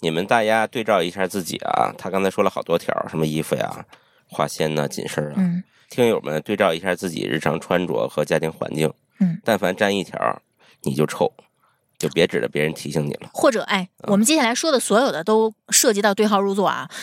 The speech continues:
Speaker 2: 你可以自省一下，也可以去给你答疑解惑。就为什么你身边这个人这么臭，
Speaker 1: 对。
Speaker 2: 有可能是这个原因。
Speaker 1: 对，或者是说
Speaker 2: 他是怎么困扰到你的？
Speaker 1: 你想，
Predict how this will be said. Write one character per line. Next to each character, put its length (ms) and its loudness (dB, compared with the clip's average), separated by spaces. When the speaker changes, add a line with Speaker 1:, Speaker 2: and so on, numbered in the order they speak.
Speaker 2:
你 100 0
可 100 4
以 200 0
自 280 2
省 240 2
一 60 -8
下， 300 0
也 160 6
可 180 -2
以 140 2
去 400 4
给 120 6
你 280 -2
答 220 2
疑 240 0
解 200 -2
惑。 320 2
就 140 2
为 160 4
什 100 0
么 60 -2
你 80 2
身 140 2
边 120 2
这 60 0
个 80 4
人 120 4
这 100 0
么 100 0
臭， 340 4
Speaker 1:
对。 80 -20
Speaker 2:
有 100 6
可 160 -2
能 100 -6
是 80 -6
这 100 2
个 60 2
原 180 -4
因。 160 -6
Speaker 1:
对， 200 0
或 140 -4
者 120 6
是 80 -2
说 300 2
Speaker 2:
他 100 2
是 100 4
怎 100 -2
么 100 -4
困 200 2
扰 140 2
到 140 2
你 140 -10
的？ 180 -20
Speaker 1:
你 120 -2
想， 260 2